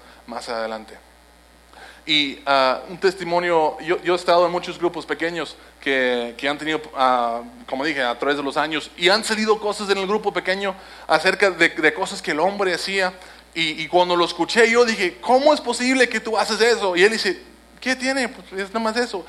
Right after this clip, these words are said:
¿Cómo es posible?". Y, y le pudimos ayudar, a lo mejor hacerle ver que lo que estaba haciendo no estaba bien y, lo, y tuvo oportunidad de corregirlo. Lo necesitamos todos.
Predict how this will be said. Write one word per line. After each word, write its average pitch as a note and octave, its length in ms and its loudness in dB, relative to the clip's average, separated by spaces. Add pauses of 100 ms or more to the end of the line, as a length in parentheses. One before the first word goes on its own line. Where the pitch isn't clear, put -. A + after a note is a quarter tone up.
(140)
¿Cómo D4 320 8
es - 100 2
posible?". B3 640 2
Y, F3+ 80 2
y F#3 200 2
le F#3 100 2
pudimos A#3 420 2 (180)
ayudar, G#3 460 6
a - 20 4
lo G#3+ 60 4
mejor G#3+ 200 6
hacerle G#3 340 2
ver G#3 260 2 (400)
que F#3 140 4
lo F#3 120 4
que E3 60 -8
estaba G3+ 220 -2
haciendo G3+ 240 -4
no G3 100 0
estaba F#3+ 240 0
bien F3 240 -2
y, E3+ 80 -4
lo, D3 160 2
y D#3 120 -6
tuvo E3+ 200 0
oportunidad D3 420 -4
de D3 120 -4
corregirlo. B2 520 -10
Lo B2 120 -6
necesitamos C#3+ 640 -6
todos. G#2+ 320 -6